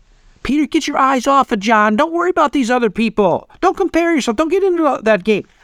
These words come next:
Follow me. And I would just tell those of you who may be very much discouraged with where your life has gone spiritually, you haven't walked with God, you've been a bad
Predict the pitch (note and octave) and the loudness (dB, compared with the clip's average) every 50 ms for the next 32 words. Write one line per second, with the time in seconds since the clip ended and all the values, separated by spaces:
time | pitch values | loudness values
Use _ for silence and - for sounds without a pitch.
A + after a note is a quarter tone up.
0 | _ - - A#3+ C4+ D4 D#4+ E4 E4 D#4 D#4 C#4+ B3+ G3+ D3+ - _ _ _ _ | _ 0 2 4 4 4 4 4 2 2 0 0 0 -2 -4 -8 _ _ _ _
1 | _ _ - G3 A3 C#4 F4 F#4 F#4 C#4 C#4+ C#4+ G#3 - - C4 B3+ B3 A3+ G3+ | _ _ -4 0 0 0 2 0 -2 -2 -4 -6 -6 -4 -4 -2 0 0 0 2
2 | A3+ A#3 A#3+ F#3 A#3 G#3 A3+ A#3 G#3 F3+ G#3 G3+ F#3 G3 G3 F#3+ F3+ F#3+ F3 F#3+ | 0 0 0 0 0 0 0 0 0 -2 -2 0 0 0 0 0 0 -2 0 2
3 | A3 B3 C4+ C4+ C4 A#3+ - - G3 F3 - - - A#3+ A3 G#3+ F#3+ F#3 F3 E3+ | 2 2 4 2 2 0 -2 -4 -4 -4 -4 -2 0 2 2 4 2 2 0 -2
4 | - E3+ E3 D#3 D#3 F#3 G3+ G#3 G3 F#3 F#3+ G3 F#3+ F#3 F#3+ G3 F#3 - D#3+ C#3+ | -2 -4 -4 -2 0 0 0 0 0 0 0 0 2 2 2 0 0 -2 -4 -6
5 | - - F#3 F3 E3+ D#3 - - - G#3+ A3+ A#3 G#3+ - - G3+ F3 C#3+ C3+ D3+ | -2 -2 0 0 0 0 -4 -6 -4 -2 0 0 0 0 -2 -2 0 -2 -2 0
6 | F#3 G#3 G#3+ A3+ A3 G3+ F3+ F3+ F#3+ F3+ - - E3+ D3 C#3 - E3+ E3 E3+ E3+ | 0 0 0 -2 -2 0 2 2 2 0 -2 -4 -6 -4 -2 0 0 2 2 0
7 | C#3+ C3 B2 - - F#3+ G3+ G#3 F3 E3 F3+ F3+ F3+ F3 D#3 | -2 -6 -6 -2 0 0 0 0 0 0 0 0 0 -2 -4